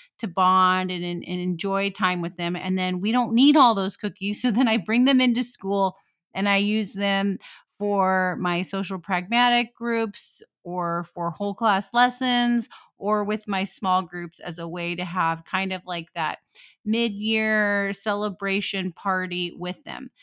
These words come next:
But with that, we have,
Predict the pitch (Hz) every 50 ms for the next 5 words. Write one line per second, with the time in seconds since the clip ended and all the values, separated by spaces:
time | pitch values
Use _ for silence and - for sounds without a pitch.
0 | _ _ _ _ _ _ _ - 240 226 - - 240 285 330 359 359 - - 277
1 | 208 170 160 165 196 - - - _ _ _ _ _ _ _ _ _ _ _ _
2 | _ _ _ _ _ - - _ - 185 233 262 269 220 226 262 247 240 240 240
3 | 240 247 240 226 -